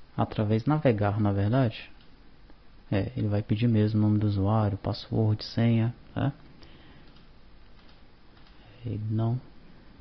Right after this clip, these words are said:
gravou as alterações que eu coloquei aqui, tá certo?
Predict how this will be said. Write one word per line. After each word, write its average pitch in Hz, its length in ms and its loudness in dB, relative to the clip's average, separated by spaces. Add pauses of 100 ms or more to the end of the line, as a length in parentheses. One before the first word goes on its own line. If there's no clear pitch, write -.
(760)
gravou 110 680 2
as 113 120 2
alterações 110 560 0
que - 80 -10
eu 117 60 0
coloquei 123 420 2
aqui, - 240 -4 (160)
tá 120 100 -10
certo? 143 400 -2